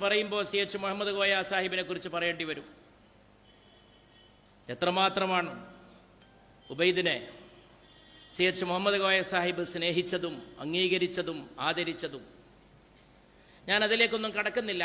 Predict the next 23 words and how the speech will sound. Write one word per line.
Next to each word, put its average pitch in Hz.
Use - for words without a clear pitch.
അങ്ങനെ 175
നീട്ടിപ്പരത്തി 202
പറയാൻ 202
ഞാൻ 175
ഈ -
അവസരം 190
ഉപയോഗിക്കുന്നില്ല. 202
എന്നെപ്പോലുള്ളൊരു 208
എളിയ 202
മനുഷ്യന് 208
തന്നെ 208
മാപ്പിള 196
സാഹിത്യത്തിലെ 196
എത്ര 202
വലിയവരെ, 190
ഞാനിങ്ങനെ 196
എൻ്റെ 190
ന-, 196
പ്രദേശമായ 196
കോട്ടക്കലിൽ 190
നിന്ന് 196
കോഴിക്കോട്ടേക്കോ 190
മറ്റോ 202